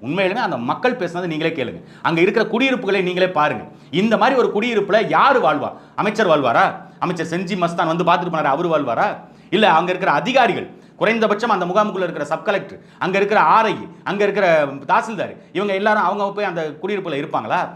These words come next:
உங்களுடைய வீடுகள் மட்டும் மாட மாளிகைகள் மாதிரி ஜொலிக்கிற மாதிரி வச்சுப்பீங்க. ஆனா அந்த மக்கள் பாதிக்கப்பட்டு போர்ல இருந்து இங்க வந்திருக்காங்க அப்படின்னா அடிப்படை வசதிகள் கேக்குறாங்க. குடிநீர் தட்டுப்பாடு நீங்க யோசிச்சு பாருங்க. கிட்டத்தட்ட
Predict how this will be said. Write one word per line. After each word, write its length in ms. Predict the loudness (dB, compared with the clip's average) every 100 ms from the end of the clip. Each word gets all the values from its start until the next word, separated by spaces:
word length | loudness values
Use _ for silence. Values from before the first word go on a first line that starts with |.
| -14 -6
உங்களுடைய 400 | 0 2 2 0
வீடுகள் 280 | -2 0
மட்டும் 260 | -2 -4 0
மாட 260 | 2 4 2
மாளிகைகள் 420 | 0 -2 -4 -2
மாதிரி 160 | -4 -4
ஜொலிக்கிற 400 | -4 -2 -2 0
மாதிரி 180 | 0 0
வச்சுப்பீங்க. 340 | -4 -10 -10 -10 -14 -20 0
ஆனா 140 | 4
அந்த 180 | 4 4
மக்கள் 340 | 0 0 0 0
பாதிக்கப்பட்டு 560 | 2 2 -2 -4 -4
போர்ல 240 | -2 0 0
இருந்து 140 | -4
இங்க 120 | -4
வந்திருக்காங்க 320 | -4 -2 0 0
அப்படின்னா 240 | 0 -2 -4 -12 0
அடிப்படை 480 | 2 2 4 4
வசதிகள் 340 | 4 2 0 0
கேக்குறாங்க. 400 | 0 -2 -4 -8 -14 -20 -8
குடிநீர் 420 | 0 2 2 2 0
தட்டுப்பாடு 420 | 0 0 0 0 -12 -20 -10
நீங்க 160 | -2 2
யோசிச்சு 260 | 4 2 0
பாருங்க. 260 | -2 -2 -4
கிட்டத்தட்ட 380 | -4 -4 0